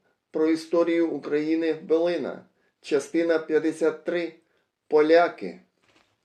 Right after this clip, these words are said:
Поляки, перше п'ясти. Хоч і слов'яни, але чуже нам плем'я, такі як болгари, боснійці,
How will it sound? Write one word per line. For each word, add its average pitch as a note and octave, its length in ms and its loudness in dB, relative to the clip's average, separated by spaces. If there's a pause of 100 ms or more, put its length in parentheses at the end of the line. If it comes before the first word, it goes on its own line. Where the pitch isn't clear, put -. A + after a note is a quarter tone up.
(240)
Поляки, D3+ 600 4 (300)
перше C#3+ 340 0
п'ясти. C3 600 -4 (420)
Хоч F3 320 -2
і F3 40 -2
слов'яни, F3 680 -2 (300)
але D3 420 2
чуже D3+ 600 2
нам D3 260 -2
плем'я, G#2 500 -4 (220)
такі C#3 280 -2
як D#3 180 4 (440)
болгари, C#3 880 2 (260)
боснійці, D#3 1000 -2